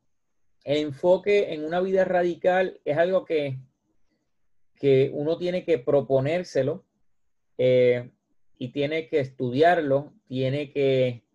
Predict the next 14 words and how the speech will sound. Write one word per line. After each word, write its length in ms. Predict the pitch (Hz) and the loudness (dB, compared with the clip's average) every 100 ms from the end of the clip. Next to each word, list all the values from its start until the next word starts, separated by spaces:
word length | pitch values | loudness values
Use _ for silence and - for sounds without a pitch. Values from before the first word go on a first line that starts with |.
| _ _ _ _ _ _ _ - - _ _ | _ _ _ _ _ _ _ -20 -20 _ _
eh, 540 | 131 131 127 127 123 123 _ _ _ - | -2 0 2 2 0 -10 _ _ _ -12
intencionalmente 1600 | 156 147 139 151 143 131 147 143 170 190 190 185 156 135 117 - _ _ _ _ _ _ _ _ | -10 -8 -2 -2 -2 -8 -6 -2 -2 -2 -4 -6 -6 -6 -8 -10 _ _ _ _ _ _ _ _
crear, 580 | - 135 147 165 190 - _ _ - | -2 2 4 2 0 -8 _ _ -6
eh, 420 | 131 131 127 135 | -2 0 -2 -4
un 180 | 139 139 | -8 -8
sistema 760 | 135 170 - 175 170 135 131 _ _ _ _ _ _ _ _ _ | -6 -8 -4 0 0 -2 -10 _ _ _ _ _ _ _ _ _
para 280 | - 131 131 | 0 2 4
uno 100 | 143 | 0
enfocarse, 640 | 156 135 120 113 113 - _ _ _ _ _ _ _ _ _ _ _ _ _ | -4 -4 0 0 0 -4 _ _ _ _ _ _ _ _ _ _ _ _ _
eh, 220 | 127 120 | -6 -4
y 120 | 131 | -6
poder 300 | 135 139 190 | 2 4 4
lograr 300 | 226 175 143 | 4 2 2
resultados, 720 | 175 185 180 - 170 180 160 | 0 -4 -6 0 4 4 4